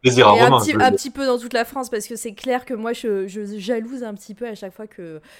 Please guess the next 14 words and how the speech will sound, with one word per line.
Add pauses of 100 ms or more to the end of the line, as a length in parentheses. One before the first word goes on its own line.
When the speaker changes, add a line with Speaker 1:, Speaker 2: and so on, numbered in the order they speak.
(160)
Speaker 2:
que
tu,
euh,
communiques
sur,
euh,
sur
les
Nubis.
Donc,
euh, (480)
euh,
c'est
clair